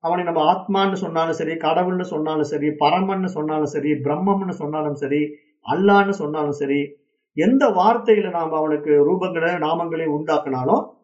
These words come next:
அவன் மட்டும்தான் இருக்கின்றான். அவனுக்கு வேறாக இங்க எதுவுமே இல்லை. அப்ப இங்க இருப்பதெல்லாம் என்ன அப்படிங்கறத நம்ம ஆராய்ச்சி பண்ணி பார்த்தோம்னா, அது அவனுடைய ஆற்றல் என்பதாக புரிந்து கொள்ள வேண்டும். அதாவது இறைவனை வந்து எந்த ஒரு சந்தர்ப்பமோ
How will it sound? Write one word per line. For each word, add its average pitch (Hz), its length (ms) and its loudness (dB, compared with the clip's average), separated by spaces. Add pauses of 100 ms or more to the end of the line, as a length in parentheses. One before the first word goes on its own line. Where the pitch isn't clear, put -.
(380)
அவன் 233 260 4
மட்டும்தான் 247 560 0
இருக்கின்றான். 156 560 -2
அவனுக்கு 147 360 0
வேறாக 185 420 4
இங்க 156 160 -2
எதுவுமே 160 460 -2
இல்லை. 135 600 -2 (380)
அப்ப 202 240 4
இங்க 202 180 8
இருப்பதெல்லாம் 233 760 2
என்ன 196 240 2
அப்படிங்கறத 185 360 0
நம்ம 170 460 2
ஆராய்ச்சி 185 380 0
பண்ணி 156 200 -2
பார்த்தோம்னா, 156 560 0 (460)
அது 240 300 0
அவனுடைய 190 400 0
ஆற்றல் 208 540 2
என்பதாக 160 400 0
புரிந்து 185 340 -4
கொள்ள 143 200 -2
வேண்டும். 117 300 -8 (1000)
அதாவது 185 300 2
இறைவனை 254 480 4
வந்து 226 320 2 (520)
எந்த 226 280 4
ஒரு 226 140 6
சந்தர்ப்பமோ 208 580 2